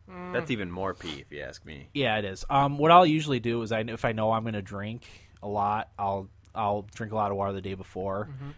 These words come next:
Speaker 3: and I'll drink a lot, like, earlier in the day leading up to it, and then, like, before I go to bed, I'll drink a lot of water.
Speaker 1: Before bed is key
Speaker 3: Yeah.
Speaker 1: to avoid hangover. I always take, depending on how much I drink, I'll drink one or two glasses of water.
Speaker 3: Yeah.
Speaker 1: And th-, 'cause I'm a big guy, I take sometimes four ibuprofen, depending on how much I've drank.
Speaker 3: Yeah.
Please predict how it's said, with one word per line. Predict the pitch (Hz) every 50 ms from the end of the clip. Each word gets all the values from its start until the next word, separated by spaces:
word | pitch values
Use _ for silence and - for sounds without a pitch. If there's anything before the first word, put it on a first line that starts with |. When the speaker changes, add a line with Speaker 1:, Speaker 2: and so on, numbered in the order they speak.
| - -
Speaker 3:
and | 113 107
I'll | 98 98 101
drink | 101 113 107 101 -
a | 104
lot, | 101 95 92 92 92 - 95
like, | 92 - -
earlier | - 101 107 107 104 98 101
in | 101 95
the | 98 92
day | 98 95 95 95 101
leading | 104 101 101 98 104 104
up | 104 101 -
to | - 113 107
it, | 107 107 - -
and | 110 101 98
then, | 98 95 95
like, | 95 92 90
before | - 110 - - 107 95
I | 92
go | 95 90
to | 92
bed, | - - - -
I'll | 80 -
drink | - - 101 - -
a |
lot | - - - -
of | -
water. | 143 160 160 -
Speaker 1:
Before | 160 170 185 190
bed | 175 185 175 175
is | 156 139 139
key | - - - 143 139 131 123 120 - - -
Speaker 3:
Yeah. | - 95 90 -
Speaker 1:
to | 151 143
avoid | 135 139 135 139 143 139 123
hangover. | 139 139 135 131 131 127 131 110
I | 131 135
always | 143 147 151 147 143 139 -
take, | - 160 151 139 143 143
depending | 143 135 - 175 190 208 196
on | 170 156
how | 151 170
much | 160 160 151 -
I | 147
drink, | 135 135 135 139 151 143 -
I'll | - 143 135
drink | 139 139 139 139
one | 139 135 135 143 147 147
or | - 135 135 147
two | 143 - - 170 165
glasses | 160 160 156 160 156 175 165 160
of | 165 160
water. | 160 156 165 165 175 180 180
Speaker 3:
Yeah. | 180 175 - 87 87 - - -
Speaker 1:
And | 139 139 139 135 139 -
th-, | - - - - - - - -
'cause | - 143
I'm | 147 143
a | 139
big | 135 143 139 139 139
guy, | 135 135 135 135 135
I | 131
take | 131 - 139 139 - - - - - - - - - -
sometimes | - - 165 156 151 151 143 139 139
four | - - 143 139 143
ibuprofen, | 143 147 151 151 151 139 143 147 147 139 160 151
depending | 147 139 143 135 135 131
on | 127 127
how | 127 131 131
much | 127 131 127 -
I've | 135 127 127
drank. | 127 127 131 139 135 - -
Speaker 3:
Yeah. | 95 92 87 87 87